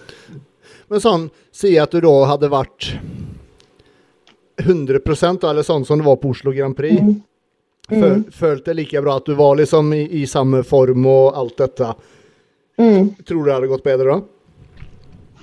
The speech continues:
Speaker 2: Jeg tror jeg hadde, eh, havnet litt høyere, men ikke på noen pall.
Speaker 1: Nei, nei.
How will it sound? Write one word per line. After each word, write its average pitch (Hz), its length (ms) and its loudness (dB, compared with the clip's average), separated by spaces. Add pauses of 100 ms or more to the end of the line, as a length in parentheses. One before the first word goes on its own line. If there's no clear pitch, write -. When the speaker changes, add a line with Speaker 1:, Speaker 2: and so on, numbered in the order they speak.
(380)
Speaker 2:
Jeg 247 100 2
tror 269 140 4
jeg 269 60 4
hadde, 240 380 2
eh, 240 280 4
havnet 233 380 2
litt 233 240 0
høyere, 196 500 2
men 233 240 4
ikke 220 300 0 (200)
på 277 140 2
noen 214 140 2
pall. 170 200 2 (640)
Speaker 1:
Nei, 151 260 0 (420)
nei. 139 200 -2